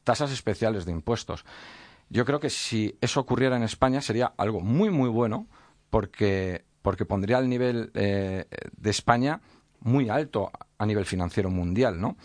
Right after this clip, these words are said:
Ahora tenemos una bolsa realmente pequeñita, tan pequeñita que, eh, la acción Apple, por ejemplo, vale exactamente, eh, poco menos que toda la bolsa española junta.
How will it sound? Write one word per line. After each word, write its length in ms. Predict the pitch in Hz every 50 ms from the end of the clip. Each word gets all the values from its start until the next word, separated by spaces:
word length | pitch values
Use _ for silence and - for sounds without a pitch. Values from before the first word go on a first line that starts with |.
| - - - -
Ahora 200 | - 104 113 117
tenemos 280 | - 113 113 113 -
una 100 | 120 107
bolsa 320 | 107 120 123 - 120 101 - -
realmente 440 | - 101 104 110 107 98 87 95 90
pequeñita, 580 | - 87 - 87 87 107 120 - - 87 76 - - - - _
tan 140 | - 107 95
pequeñita 440 | - 101 92 98 110 113 131 127 -
que, 260 | - 110 104 98 - - - - - _ -
eh, 420 | - 90 - 92 90 87 - - - - -
la 140 | - 110 101
acción 240 | - - - 113 110
Apple, 240 | 110 110 - 101 92
por 120 | - 92
ejemplo, 460 | 90 - 110 98 95 104 98 98 - - _ _ - 92 - _ -
vale 340 | 85 90 98 101 101 104
exactamente, 1080 | 98 - - - 110 101 - - 107 104 104 101 101 90 - 104 101 101 - - - _ _ _
eh, 200 | - 71 80 78 - _
poco 260 | _ 120 110 - 117 104
menos 340 | 104 107 104 104 113 117
que 140 | - - 104
toda 260 | - - - 110 107
la 80 | 110 104
bolsa 240 | 98 101 104 - 92
española 380 | - - - 90 87 82 -
junta. 420 | - - - - - - - -